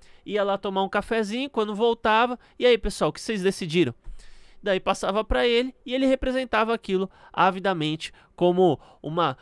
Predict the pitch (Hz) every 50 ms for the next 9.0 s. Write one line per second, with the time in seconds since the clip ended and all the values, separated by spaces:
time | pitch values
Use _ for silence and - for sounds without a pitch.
0 | _ _ - 143 135 180 190 185 160 127 156 170 175 180 180 160 165 151 - -
1 | - - - 151 156 - - - 160 160 156 147 - - - - 165 165 165 170
2 | 170 165 196 185 165 127 127 135 - 233 254 254 254 262 277 277 254 247 226 233
3 | 220 202 190 214 247 - - - - 233 - - 202 175 147 160 175 190 190 170
4 | 143 135 135 131 127 - - - - 139 139 139 131 131 120 120 - _ - -
5 | 143 151 160 160 160 170 185 196 208 196 175 175 196 196 170 - - - - -
6 | - - 175 185 175 170 160 - - - - - 165 147 135 156 180 180 170 -
7 | - 156 135 127 127 139 165 185 180 165 156 143 190 196 180 196 180 170 175 170
8 | - - 170 156 151 151 151 - - - 170 156 - 147 147 143 147 147 -